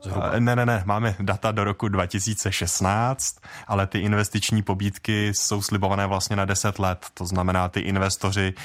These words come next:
Speaker 2: ještě, řada z nich prostě deset let může čerpat, někteří můžou devět, někteří osm, někteří sedm. Vy vlastně berete celkovou tu částku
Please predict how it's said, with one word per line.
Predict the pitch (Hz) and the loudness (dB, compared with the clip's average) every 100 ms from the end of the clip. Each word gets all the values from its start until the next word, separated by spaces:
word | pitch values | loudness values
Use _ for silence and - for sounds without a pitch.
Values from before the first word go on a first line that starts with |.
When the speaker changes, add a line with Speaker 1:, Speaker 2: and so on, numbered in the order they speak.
| - - | -18 -6
Speaker 2:
ještě, | 98 95 - - 101 95 92 | -2 -2 -2 0 2 2 2
řada | 95 98 95 | 2 2 0
z | |
nich | 95 95 - - | 0 -2 -4 -10
prostě | - - 95 | -8 -6 -4
deset | 95 - 92 | -2 -2 0
let | 95 90 - - - - - | 0 -2 -6 -20 -20 -8 -2
může | 90 92 | 0 0
čerpat, | - 92 92 90 | 0 0 0 -2
někteří | 90 - 92 92 | -2 -2 0 2
můžou | 90 87 | 2 2
devět, | 92 92 92 87 | 2 2 2 0
někteří | 90 - 95 | -4 -4 -4
osm, | - - 92 90 | -2 -2 -2 -2
někteří | 85 95 92 | -2 0 0
sedm. | - 90 87 87 - - | 2 2 2 -2 -8 -6
Vy | 92 | 0
vlastně | 90 98 98 | 0 2 2
berete | 98 98 | 2 2
celkovou | 95 92 87 98 92 | 0 -2 0 0 0
tu | 101 | -2
částku | 92 87 - - 104 98 | 0 0 -2 -2 0 0